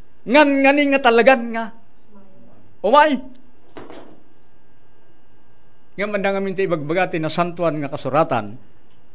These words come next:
dito'y nasantuan nga Biblia, nga sakbay nga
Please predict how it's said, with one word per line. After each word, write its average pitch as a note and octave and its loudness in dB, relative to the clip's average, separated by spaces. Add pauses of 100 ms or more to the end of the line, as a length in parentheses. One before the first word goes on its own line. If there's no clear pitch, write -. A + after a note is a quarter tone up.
(140)
dito'y D#3 2
nasantuan E3+ 2
nga D3+ -4
Biblia, C#3+ -4 (960)
nga D#3+ 2
sakbay G#3+ 6
nga G#3 0